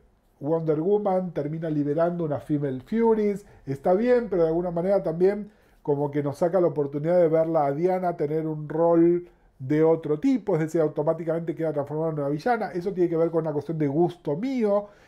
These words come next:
Entiendo, ¿eh? Que, digamos, si me decís unas Female Furies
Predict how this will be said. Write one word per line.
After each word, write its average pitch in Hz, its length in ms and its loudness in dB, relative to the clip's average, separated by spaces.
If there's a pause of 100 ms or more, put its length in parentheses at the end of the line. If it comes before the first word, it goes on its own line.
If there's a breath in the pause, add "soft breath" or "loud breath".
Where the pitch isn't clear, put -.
(140 loud breath)
Entiendo, 202 600 2
¿eh? 214 220 4 (100)
Que, 175 360 2 (340)
digamos, 165 420 0
si 170 80 -4
me 160 140 0
decís 226 380 -4
unas 185 480 0
Female 214 360 -2
Furies 233 540 -2